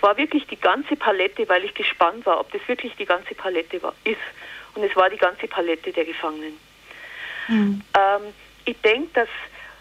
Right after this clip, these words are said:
Speaker 1: wenn es erreicht wird, ich hab selber mal, also nicht in dem Stil, aber ein kleines Projekt in einem Gefängnis aufgebaut, wo Ver-,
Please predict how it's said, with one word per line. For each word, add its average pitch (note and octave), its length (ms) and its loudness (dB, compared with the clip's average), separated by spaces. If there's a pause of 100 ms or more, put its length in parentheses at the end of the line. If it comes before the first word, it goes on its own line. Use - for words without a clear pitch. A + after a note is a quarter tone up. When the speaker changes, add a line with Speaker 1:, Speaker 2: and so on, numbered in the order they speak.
(600)
Speaker 1:
wenn C#4 280 2
es A#3+ 180 0 (160)
erreicht F#3+ 720 0
wird, - 180 -2
ich - 180 -8
hab A3 80 -4 (280)
selber C4+ 300 4
mal, G#3 340 2 (600)
also F3+ 200 -4
nicht F#3+ 220 -2
in F#3+ 100 -6
dem F3 160 -8
Stil, C#4 400 2
aber F#3+ 180 4
ein F3+ 60 0
kleines A3 460 2
Projekt G3+ 340 0
in G3+ 100 -12
einem F#3+ 140 -10
Gefängnis F#3+ 420 -4 (100)
aufgebaut, D3 540 -6 (500)
wo A3 160 4
Ver-, - 280 2